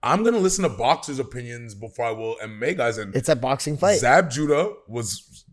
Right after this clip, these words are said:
Speaker 1: very clear that he thought Jake Paul was more dangerous than Buell.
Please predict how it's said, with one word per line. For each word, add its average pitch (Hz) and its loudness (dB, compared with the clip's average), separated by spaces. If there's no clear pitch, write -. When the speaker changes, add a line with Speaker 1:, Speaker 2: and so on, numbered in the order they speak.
Speaker 1:
very 135 4
clear 135 4
that 127 -2
he 117 -4
thought 113 -2
Jake 107 -8
Paul 110 0
was 104 -6
more 107 -6
dangerous 104 -8
than 104 -12
Buell. 110 -2